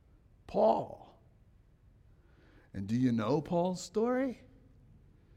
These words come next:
If you read Acts this past week and a half, you sure do. You heard it three times. He used to kill Christians. He used to persecute the church.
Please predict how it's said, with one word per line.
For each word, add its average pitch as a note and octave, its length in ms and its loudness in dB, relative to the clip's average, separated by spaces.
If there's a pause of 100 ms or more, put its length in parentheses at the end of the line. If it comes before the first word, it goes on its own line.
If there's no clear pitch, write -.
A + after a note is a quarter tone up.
(260)
If - 140 -18
you B2 80 -10
read D#3 240 6
Acts F3+ 340 0
this B2 180 -8
past B2+ 400 -6
week A#2 240 -4
and A#2+ 60 0
a B2 60 0
half, C#3+ 280 -2 (120)
you D#3+ 400 0
sure F3+ 360 0
do. E3+ 440 2 (200)
You D#3 120 -2
heard C3+ 200 4
it C#3 100 -2
three D3+ 220 -4
times. D#3 600 -8 (840)
He F3+ 180 0
used D#3+ 300 0
to C#3+ 60 -2
kill G#3 460 -2 (340)
Christians. - 760 -10 (680)
He C4 120 4
used E3+ 320 2
to - 60 -6
persecute - 720 -2
the - 80 -10
church. - 600 -10